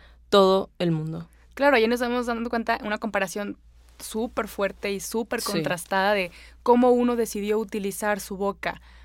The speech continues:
Speaker 2: para, eh, coordinar gente, <laughs> para hacer cosas, eh, terroríficas, y otro para levantarse y luchar por la paz, ¿no?
Speaker 1: Sí.
Speaker 2: Pero al final de cuentas los dos tenían ese talento,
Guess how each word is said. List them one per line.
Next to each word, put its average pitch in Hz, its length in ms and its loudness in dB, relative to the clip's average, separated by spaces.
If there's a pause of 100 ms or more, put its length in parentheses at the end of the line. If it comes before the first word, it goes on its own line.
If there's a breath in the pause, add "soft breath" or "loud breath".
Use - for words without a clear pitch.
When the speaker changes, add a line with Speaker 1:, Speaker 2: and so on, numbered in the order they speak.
(260 soft breath)
Speaker 2:
para, 202 500 6 (340)
eh, 196 500 -2
coordinar 202 460 0
gente, 233 420 -2
<laughs> 202 260 -6
para 196 160 2
hacer 208 260 -8
cosas, 226 480 -2 (640 loud breath)
eh, 208 280 0 (200)
terroríficas, 226 840 2 (400)
y 214 100 -2
otro 285 200 0
para 220 160 -8
levantarse 220 840 -2 (200)
y 233 100 -6
luchar 220 560 -2 (200)
por 202 140 -4
la 175 100 -8
paz, 233 340 -6
¿no? 202 80 -8
Speaker 1:
Sí. 202 380 -6 (200 soft breath)
Speaker 2:
Pero 220 100 4
al 208 60 6
final 226 140 2
de 277 80 4
cuentas 277 260 4
los 240 100 2
dos 233 80 -2
tenían 247 340 0
ese - 180 -8
talento, 214 640 -2